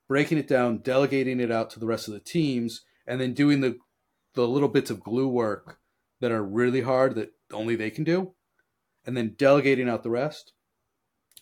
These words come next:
Or, and or, what they do is they remain extremely tightly focused. So they don't build the whole thing.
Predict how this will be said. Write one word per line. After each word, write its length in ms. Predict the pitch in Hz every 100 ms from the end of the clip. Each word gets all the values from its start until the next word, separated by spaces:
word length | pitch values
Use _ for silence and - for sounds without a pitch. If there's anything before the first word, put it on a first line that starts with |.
| -
Or, 600 | 175 180 165 156 156 - _ _ _ -
and 240 | 160 170
or, 380 | 135 127 120 120 _ _ _ _ _ 147 131
what 180 | 147 139
they 120 | 139
do 340 | 113 131 131 135
is 400 | 127 123 113 - 123
they 760 | 113 127 120 117 110 104 90 _ _ _ _ _ _ _ _ _ _ _ _ _ _ -
remain 360 | 160 151 147 139
extremely 960 | - - - - 170 196 208 196 175
tightly 300 | 170 160 147
focused. 640 | - 135 131 98 - - -
So 140 | 156
they 80 | 156
don't 260 | 180 113
build 380 | 160 165 139 - -
the 260 | 101 139 120
whole 280 | 151 139
thing. 460 | 120 - 143 90 87